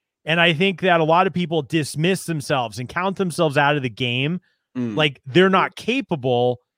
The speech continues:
Speaker 1: of meeting the people that they need to meet
Speaker 2: Or
Speaker 1: or
Speaker 2: people would say,
Speaker 1: surrounding
Speaker 2: "I'm not
Speaker 1: themselves
Speaker 2: lucky enough. That wouldn't happen to me. I'm not lucky enough," right?
Speaker 1: Yeah, "I'm not lucky enough." Like, "Oh, like, yeah, it's so great. You know, you had that job and, like, this thing happened," right? And, and all of a sudden it's a matter of luck instead of a matter of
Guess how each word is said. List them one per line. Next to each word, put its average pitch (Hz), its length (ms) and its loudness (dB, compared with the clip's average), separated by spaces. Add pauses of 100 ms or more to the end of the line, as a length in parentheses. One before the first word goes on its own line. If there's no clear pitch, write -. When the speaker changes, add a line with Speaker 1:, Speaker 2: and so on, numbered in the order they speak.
(320)
Speaker 1:
of 147 180 -2
meeting 190 420 2
the 170 80 2
people 165 360 -4
that 151 180 0
they 156 120 0
need 147 220 -4
to 160 120 -4
meet 147 260 -2
Speaker 2:
Or - 20 -6
Speaker 1:
or - 40 -10
Speaker 2:
people 147 260 2
would 151 180 6
say, 170 60 6
Speaker 1:
surrounding 143 140 6
Speaker 2:
"I'm 147 120 2
not 143 120 4
Speaker 1:
themselves 165 160 4
Speaker 2:
lucky 165 220 -2
enough. 127 360 0
That 135 180 2
wouldn't 139 220 2
happen 135 360 0
to 123 100 -6
me. 104 200 -4
I'm 120 160 2
not 123 160 2
lucky 123 300 -2
enough," 92 320 -12
right? 104 200 -2
Speaker 1:
Yeah, 247 180 6
"I'm 208 100 4
not 226 160 6
lucky 220 300 2
enough." 143 180 -2
Like, 170 180 -4
"Oh, 226 280 0
like, 208 280 -6
yeah, 208 140 -2
it's 208 100 -8
so 220 180 -2
great. 196 320 -2
You 180 120 -4
know, 185 60 0
you 190 200 0
had 185 160 2
that 151 180 2
job 208 520 4
and, 160 80 -4
like, 135 220 -6
this 165 200 -6
thing 165 160 -6
happened," 196 280 0
right? 196 220 0 (380)
And, 185 200 2
and 185 160 -4
all 226 120 6
of 233 80 4
a 202 60 2
sudden 202 240 2
it's 170 140 -2
a 175 40 0
matter 175 280 2
of 151 100 -2
luck 185 320 4
instead 170 400 -2
of 147 100 0
a 156 40 0
matter 151 400 2
of 139 480 -2